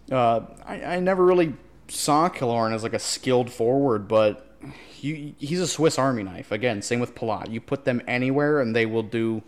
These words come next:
they'll do just fine. They'll do great. And I, I just think the season that he's having right now,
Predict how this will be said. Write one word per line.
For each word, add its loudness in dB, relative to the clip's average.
they'll 0
do -2
just 0
fine. -6
They'll -2
do -6
great. -2
And -8
I, -4
I -4
just -10
think -6
the -10
season -6
that -6
he's -6
having -2
right -4
now, -6